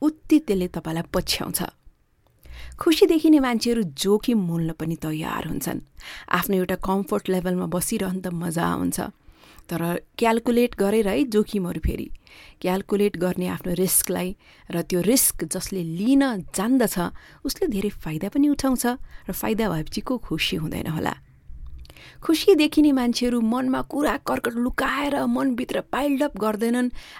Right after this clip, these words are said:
आफ्ना विगतका तिता, मिठा, रिस, रागहरू। "यसले मलाई यस्तो भनेको थियो, यसले यस्तो गर्छे"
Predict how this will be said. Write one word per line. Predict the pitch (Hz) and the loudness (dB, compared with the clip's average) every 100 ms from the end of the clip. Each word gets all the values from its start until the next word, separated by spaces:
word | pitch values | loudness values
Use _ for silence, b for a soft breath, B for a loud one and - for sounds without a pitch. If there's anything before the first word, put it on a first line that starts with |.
| - | -2
आफ्ना | 190 - 208 208 | -2 0 -2 -2
विगतका | 185 196 190 185 185 | 0 0 0 -2 -8
तिता, | - 233 226 220 208 | -6 -4 -2 -2 -2
मिठा, | 202 202 196 196 185 | -2 -4 -4 -6 -4
रिस, | 175 214 220 - | -2 -2 -2 -6
रागहरू। | 160 - - - 175 - 214 - - B B B B | -8 -6 -6 -6 -6 -8 -8 -12 -18 B B B B
"यसले | 170 165 | -6 -4
मलाई | 160 165 | -4 -4
यस्तो | - - | -4 -2
भनेको | 156 160 - | -4 -6 -8
थियो, | - - - _ - - B B B B B B | -10 -10 -16 _ -20 -20 B B B B B B
यसले | 170 180 | -4 0
यस्तो | 226 247 - 214 | 0 0 0 -2
गर्छे" | 190 - 220 | -2 -6 -8